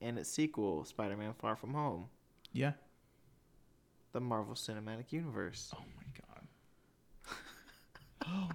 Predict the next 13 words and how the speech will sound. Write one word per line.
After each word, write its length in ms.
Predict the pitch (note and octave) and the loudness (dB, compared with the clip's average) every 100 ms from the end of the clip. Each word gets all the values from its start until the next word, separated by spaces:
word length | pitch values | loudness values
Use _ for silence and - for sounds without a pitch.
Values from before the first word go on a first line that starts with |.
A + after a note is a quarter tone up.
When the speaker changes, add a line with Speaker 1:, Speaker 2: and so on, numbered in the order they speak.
| D#3 | -2
Speaker 2:
my 100 | D#3+ - | -6 -4
goodness. 400 | A#2+ - - - G#4 - - - - F4 - - - - | 8 8 8 6 6 8 4 4 8 6 8 2 4 4
Okay, 260 | - A2+ - | 4 4 6
it 100 | D#3+ | 12
doesn't 280 | D#3+ C3+ A#2+ | 12 12 8
matter. 360 | G#2+ A#2 G#2+ - | 6 4 2 0
It 120 | D3+ | 2
doesn't 240 | B2 A#2+ A2+ | 4 2 0
matter. 320 | D#2 G1+ - - - - - - - G#3 G#3+ - - - - - - - - - - - - | -2 -8 -10 -12 -20 -20 -20 -20 -14 -12 -12 -14 -20 -20 -20 -20 -20 -20 -20 -20 -20 -10 8
Where 300 | C#3 D#3+ F3 | 12 12 12
do 80 | |
you 160 | F3+ E3+ | 12 12
see, 680 | D#3+ - C#3+ C#3 C3+ C3+ C3 | 10 8 10 10 10 8 6